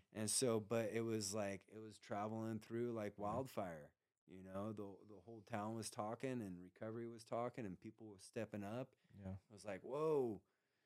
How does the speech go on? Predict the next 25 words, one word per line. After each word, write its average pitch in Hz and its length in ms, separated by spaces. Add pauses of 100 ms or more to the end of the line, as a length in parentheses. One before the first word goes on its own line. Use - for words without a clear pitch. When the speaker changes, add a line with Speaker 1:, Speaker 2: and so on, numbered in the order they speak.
(380)
Speaker 1:
you 113 120
know? 123 500
So 123 200
we 110 120
stepped - 460
into 117 440
it 110 260 (240)
in 98 160
blind 101 340
faith 123 480 (160)
and, 92 340
um, 85 420
Speaker 2:
It's 98 100
amazing 123 520
how, 104 200
like, 101 220
when 101 160
you're 98 300 (520)
in 135 220
the 120 80
flow 113 600
of 95 120
life 98 580
and, 92 140
like, 85 280